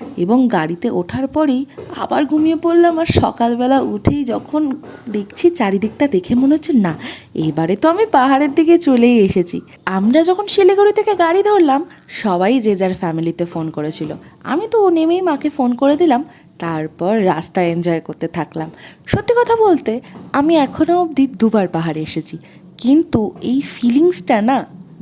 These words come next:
বলে বোঝাতে পারবো না। রাস্তাটা দেখলেই আমার পেটের ভেতর না বাটারফ্লাই উড়ে বেড়ায়। তারপর বহু রাস্তা পেরিয়ে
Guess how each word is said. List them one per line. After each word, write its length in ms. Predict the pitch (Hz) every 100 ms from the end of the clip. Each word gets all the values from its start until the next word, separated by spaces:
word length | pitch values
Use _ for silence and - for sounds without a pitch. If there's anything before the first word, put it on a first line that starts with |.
| -
বলে 280 | 170 190 214
বোঝাতে 360 | 170 165 170
পারবো 340 | 160 151 151 156
না। 140 | 151
রাস্তাটা 520 | - 156 175 - 247 320
দেখলেই 500 | 190 185 185 254 302
আমার 220 | 247 208
পেটের 340 | 202 180 226
ভেতর 240 | 240 277 403
না 100 | 226
বাটারফ্লাই 680 | 160 151 175 190 196 190
উড়ে 200 | 180 160
বেড়ায়। 340 | 156 139 147 175 - - - - - -
তারপর 800 | 165 170 180 - 180 180 226 220 -
বহু 440 | 214 233 226 285 339
রাস্তা 460 | 320 269 - 269
পেরিয়ে 600 | 262 233 220 233 277 359